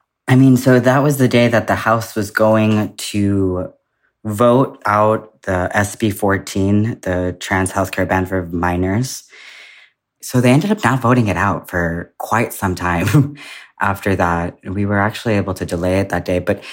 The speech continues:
that was such a tough week. And I had been there from probably seven in the morning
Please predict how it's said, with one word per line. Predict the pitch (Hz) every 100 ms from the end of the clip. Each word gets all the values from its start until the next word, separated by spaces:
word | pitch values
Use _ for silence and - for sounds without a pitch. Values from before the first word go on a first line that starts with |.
| - - _ _ _ _ _ _ _
that | 117 127
was | 117 107 -
such | 113 -
a | -
tough | - 92 -
week. | 92 85 82 - -
And | 107
I | 113
had | 113 90
been | 98 95
there | 90 87 87 85 117 _
from | - 101 92 87 85 80 76 - _ _ _ _ - _
probably | - 110 113 120 113
seven | 104 98 95 95
in | 95
the | 87
morning | 87 92 110